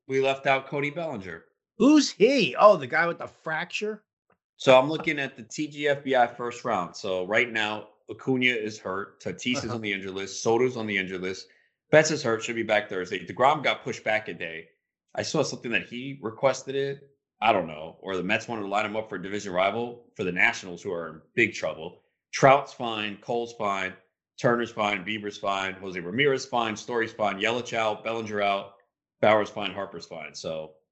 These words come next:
Speaker 1: a lot of guys that are hurt.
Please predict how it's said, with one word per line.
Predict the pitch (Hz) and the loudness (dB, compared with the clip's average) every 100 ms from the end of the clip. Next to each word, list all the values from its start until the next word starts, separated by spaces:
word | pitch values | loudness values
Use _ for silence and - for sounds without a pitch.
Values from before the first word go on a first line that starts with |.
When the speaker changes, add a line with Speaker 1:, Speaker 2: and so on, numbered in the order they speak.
| _ - | _ -4
Speaker 1:
a | |
lot | 98 107 | 2 4
of | 95 | 4
guys | 95 90 80 - - _ _ _ _ _ - | 2 0 -4 -14 -20 _ _ _ _ _ -6
that | 85 | 0
are | 87 | 0
hurt. | 92 87 85 - | 0 -2 -2 -10